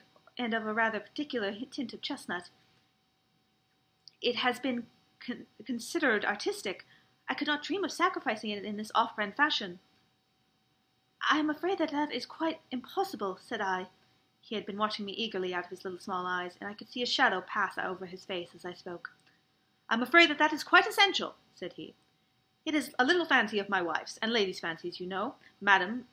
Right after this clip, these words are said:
as you know, madam, ladies' fancies must be consulted. And so you won't cut your hair?" "No, sir, I really could not," I answered firmly. "Ah, very well, that then settles the matter. It is a pity, because in all, in other respects you would really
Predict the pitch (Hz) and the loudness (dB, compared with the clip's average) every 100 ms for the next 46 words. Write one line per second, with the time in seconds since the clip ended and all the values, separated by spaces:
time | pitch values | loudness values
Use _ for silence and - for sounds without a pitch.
0 | - 196 208 190 180 175 214 247 214 214 | -10 -4 -2 -2 0 0 0 -2 -2 -2
1 | 214 214 202 226 208 - - 254 190 - | 0 0 0 -6 2 2 2 -4 -2 0
2 | 208 143 151 _ _ _ 240 240 302 302 | 0 0 -14 _ _ _ -6 -2 0 2
3 | 294 247 285 294 311 311 302 311 330 - | 0 2 0 0 -2 2 2 2 -2 -6
4 | _ _ _ _ _ 277 302 226 190 190 | _ _ _ _ _ 2 2 2 -6 -8
5 | - - 247 277 302 320 320 247 - - | -8 0 2 2 0 0 0 -2 -2 -12
6 | - _ _ _ _ - 202 190 196 185 | -20 _ _ _ _ -8 -6 -6 -10 -8
7 | 180 170 180 - _ _ _ _ _ 254 | -6 -6 -14 -20 _ _ _ _ _ 12
8 | 277 277 269 285 196 208 214 214 220 233 | 12 12 6 4 4 2 0 -2 -2 -4
9 | 240 190 233 208 175 170 190 - _ _ | -4 -8 -6 -4 -4 -4 -8 -12 _ _
10 | 320 359 440 294 247 269 262 240 233 240 | 2 4 4 0 0 0 0 -2 0 2
11 | 254 294 302 254 254 277 302 311 - 254 | 6 6 4 0 -2 0 0 0 2 2
12 | - 247 254 240 254 214 220 240 247 254 | 2 -8 -6 -4 -4 -4 -4 -4 -4 -8